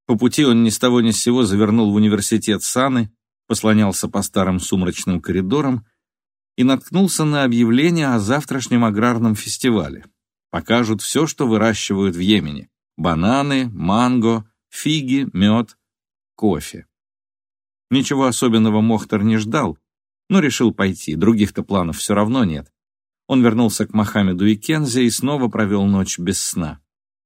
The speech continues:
Однако в самый смурной час Мохтар вспомнил фруктовое дерево из детства, посреди Тендерлойна.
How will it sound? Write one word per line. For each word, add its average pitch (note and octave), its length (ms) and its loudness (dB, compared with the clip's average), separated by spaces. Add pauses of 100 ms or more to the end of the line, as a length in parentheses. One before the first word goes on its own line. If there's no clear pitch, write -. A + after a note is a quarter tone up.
(800)
Однако A2 400 -2
в G#2+ 60 -6
самый B2+ 300 0
смурной A2+ 500 0
час C3+ 500 -6 (760)
Мохтар D3 340 0
вспомнил C3 480 -2
фруктовое A#2+ 580 0
дерево G#2 420 2
из F#2+ 140 -2
детства, - 600 -6 (240)
посреди G2+ 440 0
Тендерлойна. D#2+ 920 -2